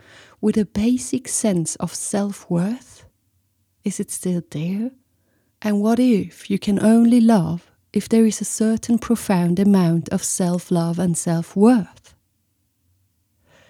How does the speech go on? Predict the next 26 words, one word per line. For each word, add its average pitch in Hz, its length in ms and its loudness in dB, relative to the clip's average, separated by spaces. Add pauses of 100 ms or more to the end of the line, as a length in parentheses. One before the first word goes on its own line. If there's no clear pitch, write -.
(200)
A 220 80 0
human 262 440 8
being 175 320 4
needs 208 420 2
to 214 120 0
feel 202 280 0
secure 180 520 0
in 185 200 -2
his 170 160 -2
self-esteem. 175 880 -4 (840)
And 233 120 4
I'm 302 200 8
not 233 280 2
talking 214 400 2
about 190 240 0
what 185 160 2
we 185 180 4
read 190 320 4
on 180 140 0
paper 220 520 0
about 170 280 -4
ourselves, 170 600 -4 (440)
or 220 280 6 (300)
the 220 100 -4
degrees 220 680 4
we 208 160 2